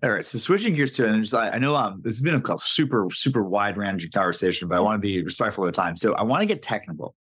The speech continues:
You've got some project management techniques that you're a fan of. And I was really, really interested in asking about this. So, you know, what are your favorite techniques for improving the efficiency and, and profitability of, of legal matters?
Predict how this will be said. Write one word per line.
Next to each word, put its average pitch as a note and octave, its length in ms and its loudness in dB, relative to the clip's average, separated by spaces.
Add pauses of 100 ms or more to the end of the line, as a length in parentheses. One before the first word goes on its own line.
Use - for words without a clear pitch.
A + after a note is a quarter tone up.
(240)
You've C#3 220 0
got A3+ 220 2
some D#3+ 100 -4
project A#2 380 0
management F#2+ 380 0
techniques F2 640 -4
that E2+ 340 0
you're F2+ 160 2
a F2+ 40 -8
fan F2 280 0
of. C#2+ 180 0 (120)
And F2 400 -2 (200)
I A2 100 2
was A#2+ 200 2
really, B2 200 2
really G#2+ 240 2
interested F2+ 420 -4
in E2+ 40 2
asking E2 320 -2
about D2 260 0
this. D2+ 160 -4
So, F#2 160 -2 (160)
you A2 100 0
know, F#2 120 2 (100)
what C#3+ 160 2
are F#3+ 40 0
your G3 100 2
favorite D3+ 300 2
techniques G2+ 360 0
for F2+ 300 -2
improving F#2 580 0
the E2+ 80 0
efficiency F2 560 0
and, D#2+ 160 0
and E2+ 80 -2
profitability D#2 720 2
of, C#2+ 140 -4
of E2 180 -4
legal D2+ 180 -2
matters? - 400 -6